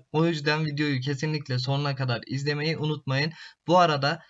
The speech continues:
bu airdrop'ta kimlik onayı yapmanıza gerek yok. O yüzden hepinizin, e, katıl-, katılıp kazanmasını istiyorum arkadaşlar. Öncelikle kayıt linkini açıklamalar kısmına bırakacağım. Oradan, e, siteye ulaşabilirsiniz.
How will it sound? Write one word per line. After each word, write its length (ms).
bu 80
airdrop'ta 760
kimlik 400
onayı 260
yapmanıza 580
gerek 540
yok. 300
O 180
yüzden 340
hepinizin, 600
e, 300
katıl-, 580
katılıp 440
kazanmasını 640
istiyorum 380
arkadaşlar. 580
Öncelikle 680
kayıt 340
linkini 240
açıklamalar 600
kısmına 360
bırakacağım. 720
Oradan, 600
e, 380
siteye 420
ulaşabilirsiniz. 1040